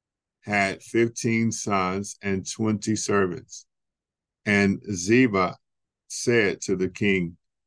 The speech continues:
"Your servant will do whatever my lord the king commands this servant to do." So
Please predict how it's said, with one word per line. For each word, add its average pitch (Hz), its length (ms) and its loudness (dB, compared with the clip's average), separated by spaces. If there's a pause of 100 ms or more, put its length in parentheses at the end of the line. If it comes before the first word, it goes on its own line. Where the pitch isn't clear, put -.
(180)
"Your 110 180 2
servant 110 640 2
will 95 280 0
do 110 360 2
whatever 127 800 0 (600)
my 101 260 -2
lord 104 680 0
the 95 100 -6
king 107 420 -2
commands 98 960 -4 (500)
this 117 460 2
servant 101 680 0
to 98 120 -6
do." 87 360 0 (360)
So 110 640 2